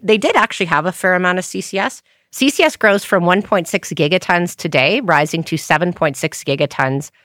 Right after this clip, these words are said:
by twenty fifty. And that's in the range, you know, by the time we get out to twenty fifty, of fifteen percent of today's emissions.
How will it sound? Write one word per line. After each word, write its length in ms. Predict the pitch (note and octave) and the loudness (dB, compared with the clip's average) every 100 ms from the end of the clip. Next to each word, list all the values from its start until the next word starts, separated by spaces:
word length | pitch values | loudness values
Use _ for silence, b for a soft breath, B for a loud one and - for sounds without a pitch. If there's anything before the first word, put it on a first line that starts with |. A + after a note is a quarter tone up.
| _ | _
by 120 | - C#3 | -2 -2
twenty 320 | - D3+ C#3 | 0 0 0
fifty. 580 | - D3+ - C3 C3 C3 b b | 0 -2 -2 -6 -6 -8 b b
And 140 | D#3+ | 2
that's 220 | E3 G3 - | 4 2 2
in 80 | F#3+ | 2
the 80 | D#3 | 4
range, 420 | D3+ D3 D3+ - - | 2 2 -2 -6 -12
you 80 | - | -6
know, 80 | D3 | 0
by 80 | C#3+ | 0
the 60 | D3 | 2
time 180 | E3+ | 2
we 80 | E3+ | 2
get 100 | D#3 | 2
out 120 | C#3+ | 0
to 60 | - | -2
twenty 240 | - C#3+ | -4 -4
fifty, 340 | C3+ D3+ - C#3 | -2 -4 -2 -2
of 140 | C3 | -2
fifteen 380 | - D3 - D3 | -4 -6 -4 -6
percent 280 | C#3+ - C3 | -6 -4 -6
of 60 | C3 | -4
today's 340 | C3 B2 C#3+ | -4 -2 0
emissions. 440 | E3+ F#3 C#4 G4 | 0 0 -2 -6